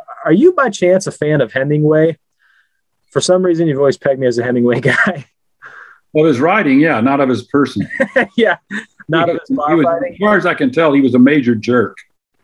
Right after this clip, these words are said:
Speaker 1: Oh,
Speaker 2: uh,
Speaker 1: really?
Speaker 2: in real life, yeah. But as a, but as a writer, yeah, he, he changed the course of, of the novel in America.
Speaker 1: Yeah, I
Speaker 2: Actually,
Speaker 1: guess I never heard he was a jerk. I, um, but, uh, that, that's kind of interesting. Did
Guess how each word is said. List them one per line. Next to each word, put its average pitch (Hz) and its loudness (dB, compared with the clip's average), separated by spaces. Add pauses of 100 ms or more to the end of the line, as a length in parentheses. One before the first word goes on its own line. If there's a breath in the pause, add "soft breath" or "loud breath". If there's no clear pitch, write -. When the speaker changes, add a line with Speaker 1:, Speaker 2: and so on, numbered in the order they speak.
(120)
Speaker 1:
Oh, 147 2
Speaker 2:
uh, - 4
Speaker 1:
really? 139 -2
Speaker 2:
in 123 -10
real 117 2
life, 110 -2
yeah. 113 0 (360)
But 120 2
as 120 -2
a, 110 -4 (180)
but 123 0
as 107 0
a 117 4
writer, 127 0
yeah, 131 0
he, 135 -2
he 131 -2
changed 135 2
the 107 -6
course 123 0
of, 107 -4 (220)
of 117 -2
the 120 2
novel 113 2
in 104 2
America. 104 0 (540)
Speaker 1:
Yeah, 123 2 (180)
I 165 0
Speaker 2:
Actually, 165 2
Speaker 1:
guess 233 -2
I 233 2
never 185 2
heard 180 0
he 147 2
was 120 -2
a 113 -4
jerk. 135 0
I, 120 0 (160)
um, 110 -2 (600)
but, 113 -2
uh, 113 4
that, 117 -4
that's 123 0
kind 127 -4
of 107 -8
interesting. 117 2
Did 117 0